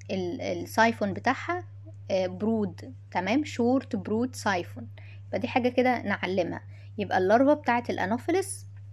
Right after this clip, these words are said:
آ مفيش، يبقى no siphon. عندها بدل السايفون ريسبيراتوري سبايركل بيبقى موجود في الإيتس أبدومينال سيجمنت. الكيوليكس فيها حرف ال L، السايفون بتاعها يبقى long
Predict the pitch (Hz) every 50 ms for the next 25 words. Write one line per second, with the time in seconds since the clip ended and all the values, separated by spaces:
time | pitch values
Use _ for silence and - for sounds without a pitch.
0 | - - - - - - - - - - 220 247 311 359 349 254 214 190 - -
1 | 220 233 294 381 - - - - - - - 254 269 - - - 226 214 208 202
2 | 202 202 196 196 214 254 302 302 - - - 233 202 190 190 190 - - 226 214
3 | 220 - - - - - - - - - - - - - - 294 226 220 220 233
4 | 240 220 233 226 233 220 202 196 - - 233 269 277 - 339 302 269 - - -
5 | 202 196 214 233 - 214 202 - - - 226 240 277 311 302 - 330 311 277 240
6 | 208 - - - 196 190 190 226 240 - - - - - 220 240 247 240 240 -
7 | - 196 - 190 185 180 214 220 226 226 220 214 208 - - 202 180 180 175 170
8 | 165 - - - - - - - - - - - - - - - 196 190 - -
9 | - 226 262 302 349 - - - - - 233 233 - - 202 202 - - 175 -
10 | - 226 294 370 370 - - - - 214 208 208 - 208 190 - - - 220 220
11 | - 240 220 196 - - 180 190 196 220 240 247 226